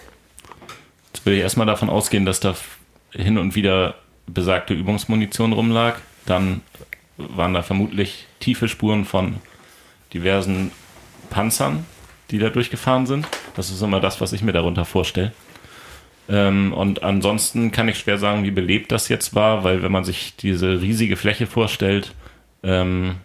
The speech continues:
dann weiß ich nicht, wenn man dort mal unterwegs war, ob es dann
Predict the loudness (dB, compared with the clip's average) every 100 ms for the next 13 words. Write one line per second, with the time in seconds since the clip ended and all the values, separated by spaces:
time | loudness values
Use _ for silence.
0 | -6 -4 0 0 0 0 0 0 0 0
1 | 0 -4 -10 -20 _ _ 0 0 2 0
2 | 0 -2 0 0 0 0 2 2 0 -4
3 | 0 0 0